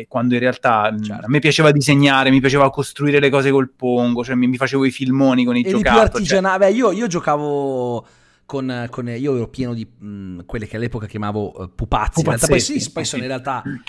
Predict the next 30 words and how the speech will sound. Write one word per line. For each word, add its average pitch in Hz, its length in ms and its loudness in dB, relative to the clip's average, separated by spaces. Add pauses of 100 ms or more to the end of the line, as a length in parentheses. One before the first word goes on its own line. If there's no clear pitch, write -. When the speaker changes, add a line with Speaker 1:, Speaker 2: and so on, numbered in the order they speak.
Speaker 2:
action 196 360 -12
figure, 165 280 -6
perché 120 180 -10
avevo 107 180 -6
anche 120 160 -10
quelle 123 220 -4
belle, 113 460 -6 (360)
e - 80 -4
io 202 100 2
giocavo 147 320 0
tantissimo, 202 600 -8
infatti 131 300 -4
mia - 100 4
madre 165 160 2
diceva: 156 260 0
"Ma 147 140 -4
perché 494 480 -2
gio-, 165 240 -2
ma 208 100 -6
non 339 140 -8
vai 480 160 -2
fuori 277 260 2
a 214 80 0
giocare 190 420 -2
con 175 140 -8
gli 165 80 -2
altri 196 240 -2
bambini?" 170 380 -4
Dicevo: 131 240 -8
"No, 101 240 -10